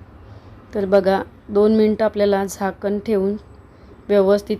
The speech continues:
तेल सुटेपर्यंत शिजवून घ्यायचं आहे. त्यानंतर आता आपल्याला यामध्ये सुके मसाले घालायचे आहे. दोन ते तीन मिनटानंतर आता आपला हा मसाला आणि तेल सेपरेट झालेलं आहे.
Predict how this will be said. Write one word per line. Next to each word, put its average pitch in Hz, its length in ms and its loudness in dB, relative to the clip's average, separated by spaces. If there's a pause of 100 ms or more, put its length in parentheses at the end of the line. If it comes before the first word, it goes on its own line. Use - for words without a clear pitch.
तेल 202 200 2
सुटेपर्यंत 196 720 -4
शिजवून 190 380 -4
घ्यायचं 190 380 -4
आहे. 190 340 -4 (600)
त्यानंतर 202 420 2
आता 214 260 0
आपल्याला 214 500 -4 (1000)
यामध्ये 202 380 0
सुके 214 280 -4
मसाले 208 400 0
घालायचे 196 460 -2
आहे. 196 240 -2 (1040)
दोन 208 300 2
ते 220 140 -2
तीन 226 240 0 (160)
मिनटानंतर 220 880 0 (640)
आता 202 220 -4
आपला 202 260 -2
हा 208 140 -2
मसाला 208 560 0 (320)
आणि 196 300 -2 (960)
तेल 208 220 4
सेपरेट 202 480 -4
झालेलं 202 440 0
आहे. 202 360 -6